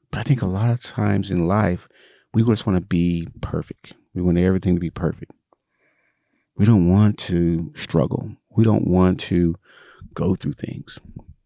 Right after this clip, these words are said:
We think that's for losers if we go through things. "I gotta have this by a certain date. I gotta have that by a certain date. I wanna be doing this by a certain age."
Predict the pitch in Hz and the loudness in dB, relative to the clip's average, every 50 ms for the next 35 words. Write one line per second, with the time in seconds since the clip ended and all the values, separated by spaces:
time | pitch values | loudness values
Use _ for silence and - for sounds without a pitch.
0 | _ _ _ _ - - _ - 101 90 101 92 85 92 92 - - 80 71 78 | _ _ _ _ -20 -18 _ -4 -4 -2 -2 0 0 0 0 0 0 0 2 4
1 | 85 87 85 - - - - - - - - _ _ _ _ _ - 85 - - | 2 2 2 0 -4 -8 -10 -14 -20 -20 -20 _ _ _ _ _ -8 -8 -2 0
2 | 90 90 90 - 98 - - - - - - - - - _ _ _ _ _ _ | 0 0 0 -2 -6 -12 -12 -12 -12 -12 -16 -18 -20 -20 _ _ _ _ _ _
3 | _ _ _ _ _ _ _ _ _ _ _ _ _ _ _ _ _ _ _ _ | _ _ _ _ _ _ _ _ _ _ _ _ _ _ _ _ _ _ _ _
4 | _ _ _ _ _ _ _ _ - - - 85 90 90 90 87 85 85 82 85 | _ _ _ _ _ _ _ _ -12 -8 -6 -4 -4 -2 0 0 0 0 2 2
5 | 85 87 87 87 - - - - 82 80 78 - - - 90 87 - - - - | 2 2 2 2 0 -4 -4 -2 0 0 -2 -2 -2 -2 -2 -2 -2 -6 -2 0
6 | 82 85 85 85 85 90 92 85 85 87 87 82 82 80 82 82 80 - 87 82 | 2 2 2 2 0 0 0 0 0 2 2 2 2 2 2 2 0 0 0 0
7 | 82 82 82 - - - 82 - 78 78 82 82 80 82 87 90 85 85 85 87 | 0 0 0 0 0 -2 -2 -2 -2 -2 -2 -2 0 0 0 -2 -2 0 0 0
8 | 82 76 82 85 85 80 80 80 85 85 82 - - 85 80 76 - - 87 87 | 2 2 2 2 4 4 4 2 2 2 0 0 0 0 0 0 -2 -2 -2 -2
9 | - - - 87 101 95 90 - - - - | -2 -2 -2 -2 0 -2 -2 -4 -8 -14 -20